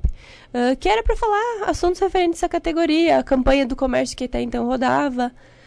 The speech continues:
E surgiu a ideia de fazer, então, essa feira,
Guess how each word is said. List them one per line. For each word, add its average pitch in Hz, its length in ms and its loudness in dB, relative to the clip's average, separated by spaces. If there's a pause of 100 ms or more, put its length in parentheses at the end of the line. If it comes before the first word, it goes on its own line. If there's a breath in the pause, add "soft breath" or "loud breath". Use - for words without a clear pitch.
(240 soft breath)
E 277 760 4
surgiu 403 540 6
a 415 80 6
ideia 311 300 4
de 330 80 -6
fazer, 302 260 0
então, 320 400 0
essa 349 220 2
feira, 302 440 0